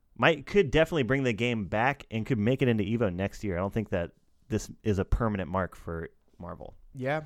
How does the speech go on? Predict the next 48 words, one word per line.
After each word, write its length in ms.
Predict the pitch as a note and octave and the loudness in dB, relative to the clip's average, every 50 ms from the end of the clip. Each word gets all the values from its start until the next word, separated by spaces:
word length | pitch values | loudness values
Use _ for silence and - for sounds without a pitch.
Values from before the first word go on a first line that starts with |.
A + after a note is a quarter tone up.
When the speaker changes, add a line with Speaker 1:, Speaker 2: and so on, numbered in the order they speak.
| - - - | -12 -12 -8
Speaker 2:
I 80 | C#3+ C#3+ | -6 -4
mean, 180 | D#3 D#3 D3+ | -2 -2 -2
it's, 160 | E3+ E3+ - - - - - | -2 -4 -6 -10 -10 -4 -4
it's 160 | G#3 G3+ - | -4 -4 -2
possible. 500 | - E3+ E3 E3+ E3+ - - E3 F3 F3 | -2 0 0 2 0 0 -2 -2 0 2
I 100 | D3+ C3 | 2 2
do 160 | B2 C#3 D3 | 0 -2 -4
think 220 | C#3+ E3 D#3 C#3 | -4 -4 -4 -4
it 40 | C#3 | -2
would 160 | B2+ B2 B2 | -2 -2 -2
need 260 | A#2+ A#2+ B2+ C3+ C#3+ C#3 | -4 -4 -4 -2 -2 -4
a 60 | C3+ | -4
full-on 840 | - - C#3+ C#3+ C#3 C#3+ D3 D3 D3 D3 D3 D3 C#3+ B2+ B2 B2 B2 | -6 -6 -6 -4 -2 -2 -2 -2 -2 -2 -2 -4 -6 -6 -6 -4 -2
launch, 480 | B2 B2 B2+ C3+ - - - - - | 0 0 0 0 -2 -4 -6 -10 -8
like 160 | C3 A#2 - | -8 -6 -6
a, 220 | A#2 A2 A2 A2+ G#2 - | -4 -6 -6 -6 -8 -8
a, 280 | A2 G#2+ G#2 G2 - - | -10 -12 -12 -12 -12 -10
an 100 | A#2+ A#2 | -10 -8
updated 540 | - A#2+ A2 - C3+ B2 A#2 A#2 A2 A2 A2 | -6 -8 -8 -4 -4 -4 -4 -4 -6 -8 -10
game. 400 | A#2+ A#2 A#2 A#2+ C3 C#3+ D#3+ - - - - - - | -10 -8 -8 -6 -8 -8 -8 -10 -14 -16 -16 -14 -8
I 40 | - D3 | -6 -6
don't 100 | C#3+ C3 | -4 -4
think 200 | D3 C#3 B2+ - | -4 -4 -4 -2
Speaker 1:
Yeah. 80 | - - | -2 0
Speaker 2:
patching 380 | C3 B2+ B2+ - - C3+ C3 | 0 0 0 -2 -2 -4 -4
is 120 | B2+ A#2 A2+ | -4 -6 -6
gonna 280 | F#2+ B2 B2 A#2 A#2 | -6 -6 -4 -4 -4
cause 380 | - - - B2 A#2+ A#2+ A#2 A2+ | -6 -6 -4 -2 -2 -2 -2 -4
enough 260 | A#2 A2+ A2 G#2+ - - G2+ | -4 -6 -6 -6 -10 -12 -8
buzz 400 | - A2 A2 A2+ A#2 B2 A#2 - | -6 -4 -4 -2 -4 -4 -6 -8
to 100 | - A#2 | -10 -10
get 200 | G#2+ A2+ A2+ - | -8 -8 -8 -8
people 240 | - A#2+ A2+ - A2+ | -8 -10 -10 -8 -10
back 300 | G2+ G#2 A2 A2 G#2 - | -8 -6 -8 -8 -8 -8
in 120 | A2 A2 A2+ | -10 -8 -6
there. 320 | A#2+ B2+ C3 C#3 C#3 C#3 - - - - - - - - _ - - - | -4 -4 -4 -4 -6 -8 -14 -20 -20 -20 -20 -20 -20 -20 _ -18 -8 -4
But 340 | C3 B2+ A#2+ A#2 A2 - - | -2 0 0 0 -2 -4 -4
Speaker 1:
True. 200 | - F#2+ F2 E2+ - - - - - _ - - - | -4 -4 -4 -6 -8 -16 -20 -20 -20 _ -20 -16 -10
Speaker 2:
now 180 | B2+ B2+ C3+ C#3+ | -4 -2 0 2
I 60 | D3 C#3+ | 2 2
just 140 | C#3 C3+ | 2 0
sort 160 | - D3 C3+ C3+ | -2 -2 0 2
of 80 | C3+ | 2
wanna 160 | C3 C3 C3 | 2 0 0
talk 300 | B2+ - C#3 C#3 D#3 - - | -2 -2 -2 -2 -2 -4 -4
to 80 | - | -6
you, 180 | B2 B2 B2 A#2+ | -4 -4 -2 -2
like, 360 | A#2 A#2 A2+ A2+ A2 - - | -2 -2 -2 -4 -6 -8 -12